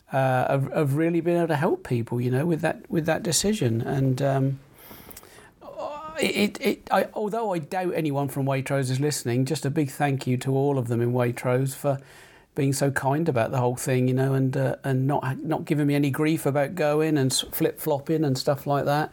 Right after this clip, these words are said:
I think I was fine in Waitrose until the guys upstairs opened, and I was al-, I was sort of always thinking, "Oh, I could be up there right now selling an iPad or doing, you know, whatever." Um,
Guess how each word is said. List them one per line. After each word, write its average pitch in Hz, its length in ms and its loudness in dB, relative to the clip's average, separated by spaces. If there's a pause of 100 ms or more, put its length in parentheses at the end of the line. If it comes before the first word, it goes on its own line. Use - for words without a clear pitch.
(380)
I 151 80 0
think 285 180 2
I 269 60 2
was 190 160 0
fine 160 640 0
in 135 200 2
Waitrose 127 580 0
until 165 480 0 (320)
the 160 80 0
guys 160 320 2
upstairs 160 460 0
opened, 160 460 2
and 147 120 2
I 143 60 4
was 143 160 2
al-, - 200 0
I - 40 2
was 151 200 0
sort 156 140 2
of 156 80 0
always 160 260 2
thinking, 147 320 0
"Oh, 135 200 0
I 120 60 0
could 139 120 -8
be - 120 0
up - 100 0
there 127 160 0
right 147 240 -2
now 143 340 0 (540)
selling 147 360 0
an 147 60 0
iPad 143 540 2
or 120 80 2
doing, 147 320 2
you 151 80 4
know, 120 120 4
whatever." 135 500 2 (920)
Um, 135 720 2